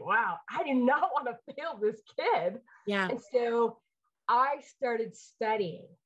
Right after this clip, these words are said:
Speaker 1: and reading and listening to all the things that I could to see if I could figure out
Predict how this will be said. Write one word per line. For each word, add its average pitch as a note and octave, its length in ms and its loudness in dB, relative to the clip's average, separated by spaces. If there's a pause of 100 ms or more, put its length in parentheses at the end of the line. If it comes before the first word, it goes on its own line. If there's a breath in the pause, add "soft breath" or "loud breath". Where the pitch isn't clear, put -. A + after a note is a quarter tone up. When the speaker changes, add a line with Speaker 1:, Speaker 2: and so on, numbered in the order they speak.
(140)
Speaker 1:
and F#3+ 340 0 (220)
reading G#3 720 2
and F#3 340 0 (360)
listening A#3 720 2
to G#3 120 -4
all A#3 280 0
the G#3 80 -18 (100)
things A3 300 -8
that G3+ 100 -6
I F3+ 60 2
could A3+ 520 0
to F#3 60 -12 (240)
see G3+ 480 0
if G#3+ 140 -2
I G3 100 -2
could F#3+ 260 -6
figure F#3+ 320 0
out D#3+ 300 0